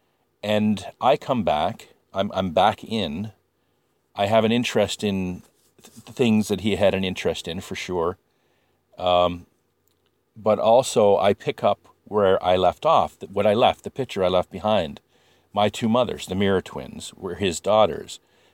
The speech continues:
And so they, you know, they don't get to go through, um, school.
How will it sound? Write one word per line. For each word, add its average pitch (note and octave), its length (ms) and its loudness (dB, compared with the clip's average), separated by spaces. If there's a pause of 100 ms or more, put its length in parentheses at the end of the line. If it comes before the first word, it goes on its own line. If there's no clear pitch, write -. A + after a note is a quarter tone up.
And G2 120 -10
so G#2+ 140 2
they, G2+ 400 2 (600)
you C3 80 -8
know, F2+ 120 -2
they G2+ 140 0
don't G#2+ 200 0
get F#2+ 100 -8
to F#2 120 -6
go G2 220 0
through, F#2+ 420 -4 (600)
um, D#2+ 880 0 (540)
school. F#2 560 0